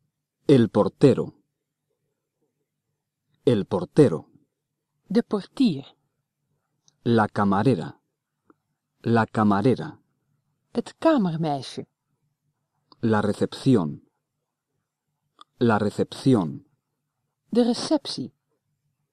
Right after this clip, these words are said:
Speaker 1: El ascensor. El ascensor.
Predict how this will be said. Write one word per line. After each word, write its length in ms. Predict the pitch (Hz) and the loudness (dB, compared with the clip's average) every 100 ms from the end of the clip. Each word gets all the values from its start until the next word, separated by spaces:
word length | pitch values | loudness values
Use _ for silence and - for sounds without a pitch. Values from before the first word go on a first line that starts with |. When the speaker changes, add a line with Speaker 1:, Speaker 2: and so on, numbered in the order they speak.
| _ _ - | _ _ 0
Speaker 1:
El 160 | 135 | 2
ascensor. 800 | 117 - - 98 90 151 131 - _ _ _ _ _ _ _ _ _ _ _ _ _ _ _ _ _ _ - | 2 0 -2 -4 0 2 2 -2 _ _ _ _ _ _ _ _ _ _ _ _ _ _ _ _ _ _ 0
El 160 | 127 | 2
ascensor. 760 | 95 - 95 80 - 127 104 - | 2 -4 -6 -6 -2 -2 -2 -6